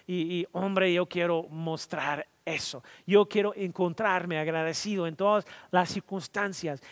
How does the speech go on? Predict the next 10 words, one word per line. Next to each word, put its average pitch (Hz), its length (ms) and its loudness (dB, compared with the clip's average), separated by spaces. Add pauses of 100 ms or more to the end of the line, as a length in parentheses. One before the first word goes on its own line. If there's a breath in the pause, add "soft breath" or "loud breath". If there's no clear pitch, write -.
(120 loud breath)
y 190 80 0
permitir 214 720 0
que 190 140 -2
la 175 140 4
gratitud 190 520 -2
empiece 185 460 -2
a 185 60 -2
fluir 202 480 2 (300 loud breath)
como 214 260 4
agradecimiento 214 920 2